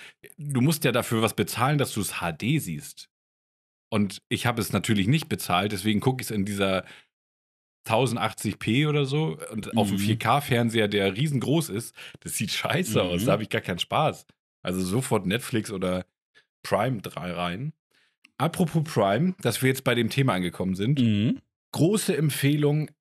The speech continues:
Speaker 1: alle, die das hören, schaltet bitte einfach mal ein und guckt das, damit diese Serie weitergedreht wird.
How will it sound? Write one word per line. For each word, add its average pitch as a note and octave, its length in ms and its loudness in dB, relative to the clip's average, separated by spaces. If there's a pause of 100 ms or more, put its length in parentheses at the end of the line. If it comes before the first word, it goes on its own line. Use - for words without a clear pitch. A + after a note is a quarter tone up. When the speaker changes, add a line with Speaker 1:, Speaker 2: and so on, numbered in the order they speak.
(140)
Speaker 1:
alle, E3 240 4
die D3 120 0
das C3+ 260 0
hören, C3 240 4
schaltet C3+ 560 0
bitte C3+ 260 2
einfach B2+ 300 2
mal A2+ 160 0
ein A#2 160 2
und A#2 100 -2
guckt D3 280 0
das, A2 160 2
damit A2 320 2 (240)
diese A2+ 400 -4 (360)
Serie A#2+ 640 0
weitergedreht F#2+ 800 0
wird. G#2 280 -6